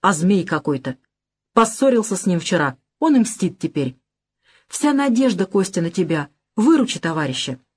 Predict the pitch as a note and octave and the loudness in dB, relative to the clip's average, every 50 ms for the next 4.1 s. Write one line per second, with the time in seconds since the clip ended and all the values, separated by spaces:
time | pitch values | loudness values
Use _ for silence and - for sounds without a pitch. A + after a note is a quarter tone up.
0 | _ _ _ _ _ _ _ _ _ - D3+ G3 G3 - G#3+ G3+ F#3 G3 G3+ G#3 | _ _ _ _ _ _ _ _ _ -4 -2 0 2 2 2 2 2 2 2 2
1 | G#3 G3+ G3 F3 E3+ E3 D#3+ F3 E3 F3 F3 D#3+ D3 - - C#3 - _ _ _ | 2 0 0 0 0 0 0 -2 -2 0 -2 -2 -4 -6 -8 -12 -12 _ _ _
2 | _ _ _ _ _ _ _ _ - F#4+ G4 - F4 D#4 - F#3+ G3 G#3 G3+ - | _ _ _ _ _ _ _ _ 0 0 2 2 2 0 2 2 0 0 0 -2
3 | - F3+ F3 - _ _ _ _ _ _ _ - - - - F#4 E4+ G#3+ E3+ - | -4 -6 -8 -8 _ _ _ _ _ _ _ -14 -6 -2 0 0 2 2 0 -2
4 | - - | -4 -8